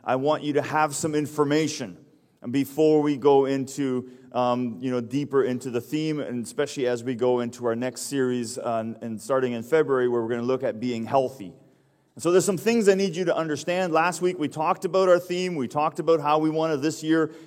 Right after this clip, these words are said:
as a church really focus on being connected. We wanna also focus this year as a church, not just to do ministry to families, but through families. We're asking each of you, whether your parents, whether your grandparents, whether your children,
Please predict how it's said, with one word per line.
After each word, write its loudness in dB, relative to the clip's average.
as 2
a -4
church 0
really 2
focus 0
on -4
being -6
connected. -2
We -2
wanna 4
also 2
focus 0
this -2
year 2
as 2
a -8
church, -2
not 0
just -10
to -12
do -2
ministry -4
to -6
families, -2
but -6
through 0
families. 0
We're 2
asking -2
each -4
of 0
you, 0
whether 6
your 4
parents, 4
whether 4
your 2
grandparents, 0
whether 2
your 2
children, 4